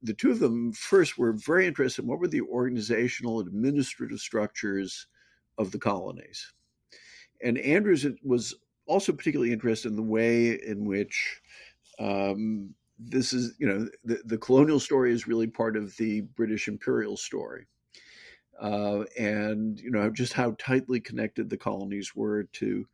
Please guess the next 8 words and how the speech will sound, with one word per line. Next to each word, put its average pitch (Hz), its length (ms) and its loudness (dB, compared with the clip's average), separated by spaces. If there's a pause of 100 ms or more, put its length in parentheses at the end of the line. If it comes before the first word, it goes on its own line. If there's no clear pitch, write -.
(520)
to 101 400 0
Great 107 260 -2
Britain. 156 320 4
Well, 123 100 0
that, 147 280 2 (100)
that 139 200 0
stuff - 300 -2
receded, 127 720 0